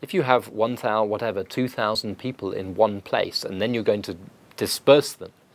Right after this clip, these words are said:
do you have two thousand other beds of equal quality, of equal care?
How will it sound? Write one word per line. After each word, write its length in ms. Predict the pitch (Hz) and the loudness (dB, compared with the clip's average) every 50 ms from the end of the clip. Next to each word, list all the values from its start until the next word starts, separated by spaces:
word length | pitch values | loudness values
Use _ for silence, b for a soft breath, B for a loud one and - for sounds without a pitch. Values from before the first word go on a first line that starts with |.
| B B B B B B B - | B B B B B B B 4
do 100 | 120 131 | 4 6
you 160 | 147 143 117 | 6 6 4
have 240 | 110 117 110 - - | 4 2 -2 -2 -6
two 180 | - - 143 123 | -2 -2 -2 -2
thousand 720 | - - 120 101 104 107 110 - - 101 90 90 90 - - b b b b b b b b b b - | -2 -4 -4 -2 0 -2 -2 -2 -4 -8 -10 -10 -14 -16 -20 b b b b b b b b b b 4
other 240 | 117 120 117 127 117 | 4 6 8 6 4
beds 600 | - - 120 117 101 82 76 - - - - - - - | 4 4 -2 -2 -2 -2 -4 -8 -10 -10 -10 -10 -8 -10
of 140 | 104 - - - | -10 -10 -6 -10
equal 340 | 127 123 - - - 117 | -10 -8 -4 -2 -2 -2
quality, 560 | 101 - - 110 98 98 - - - 92 92 - | -2 0 0 0 0 0 -6 -8 -12 -12 -10 -8
of 160 | 98 95 - - | -10 -10 -8 -10
equal 320 | 117 - - - 98 87 | -12 -12 -6 -6 -6 -6
care? 400 | - - - 135 107 92 92 - | -6 -4 -2 0 0 0 -2 -6